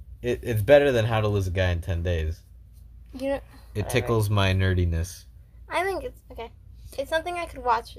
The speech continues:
Speaker 2: a lot.
Speaker 1: Yeah.
Speaker 2: I just sit and watch it.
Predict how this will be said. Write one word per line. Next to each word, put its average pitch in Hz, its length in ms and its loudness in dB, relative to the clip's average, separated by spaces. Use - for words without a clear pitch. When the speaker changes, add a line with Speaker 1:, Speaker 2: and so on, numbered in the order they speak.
Speaker 2:
a 233 40 -10
lot. 214 280 -4
Speaker 1:
Yeah. 85 320 0
Speaker 2:
I 247 140 -4
just - 200 -12
sit 240 140 -6
and 226 140 -8
watch 214 280 -10
it. - 180 -14